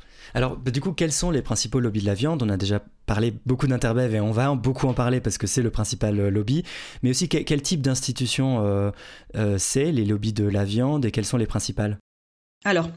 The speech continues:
Speaker 2: quand on parle de lobby de la viande, euh, c'est important effectivement de, de clarifier. Il y a différentes structures. Il y a des structures plus connues dans le grand public, auprès du grand public, que quelque, une institution comme Interbev.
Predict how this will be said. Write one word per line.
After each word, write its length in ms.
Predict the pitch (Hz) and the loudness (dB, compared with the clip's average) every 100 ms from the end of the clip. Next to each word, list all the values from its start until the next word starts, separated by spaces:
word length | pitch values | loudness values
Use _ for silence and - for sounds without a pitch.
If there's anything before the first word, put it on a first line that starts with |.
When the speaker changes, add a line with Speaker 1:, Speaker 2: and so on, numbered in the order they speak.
| - | -8
Speaker 2:
quand 160 | - 208 | -4 0
on 80 | 233 | 2
parle 220 | 269 254 | 2 2
de 80 | 214 | 2
lobby 300 | 196 208 214 | 2 2 2
de 40 | 214 | 2
la 80 | 190 | 2
viande, 380 | 170 240 - - - - - - | 2 0 0 -4 -12 -14 -12 -4
euh, 60 | |
c'est 100 | - | -2
important 260 | 180 190 240 | -2 -2 -2
effectivement 480 | 226 175 - 202 226 | 0 -2 -2 0 0
de, 440 | 202 175 165 156 | 2 2 2 0
de 140 | 175 185 | -2 -2
clarifier. 560 | 190 190 190 - 170 - - - | 0 0 -2 -4 -6 -8 -14 -2
Il 80 | 220 | 2
y 60 | |
a 20 | |
différentes 340 | 220 - 294 294 | 2 2 2 2
structures. 520 | - 254 254 160 - - - - | -2 -2 -2 -2 -6 -16 -16 -2
Il 80 | |
y 60 | 214 | 0
a 40 | |
des 100 | 233 | 2
structures 640 | 233 - 180 - 262 285 285 | 0 -2 -4 0 2 0 -2
plus 160 | - 262 | -2 2
connues 180 | 247 | 2
dans 120 | 240 202 | 2 2
le 40 | |
grand 160 | 196 214 | 2 0
public, 540 | 214 202 240 240 - | 0 0 0 0 -4
auprès 180 | 190 - | -2 0
du 80 | 202 | 2
grand 160 | 208 | 2
public, 340 | 214 202 208 226 | 0 0 0 0
que 60 | |
quelque, 360 | 175 185 180 185 | -2 -2 -2 -2
une 260 | 170 165 175 | 0 0 -2
institution 320 | 170 - 208 | -4 -4 -2
comme 140 | 180 | 0
Interbev. 500 | 170 175 170 220 262 | 0 0 2 2 2